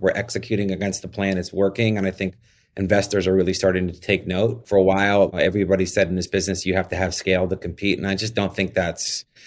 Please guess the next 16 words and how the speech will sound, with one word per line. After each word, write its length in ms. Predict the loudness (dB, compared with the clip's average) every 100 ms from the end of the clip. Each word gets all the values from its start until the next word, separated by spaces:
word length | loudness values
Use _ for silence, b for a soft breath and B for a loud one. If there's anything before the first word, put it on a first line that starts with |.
| B -12
scale 460 | -8 0 2 4
in 60 | 2
the 80 | 2
wrong 200 | 2 2
places 520 | 0 0 0 0 0
or 80 | -2
scale 320 | 2 4 4
for 120 | 2
the 80 | -4
sake 220 | -4 -4
of 60 | -6
scale 340 | -2 2 2
doesn't 480 | 2 2 0 -6 -6
make 220 | -6 -4
you 100 | -6
successful. 680 | -6 -10 -6 -6 -6 -10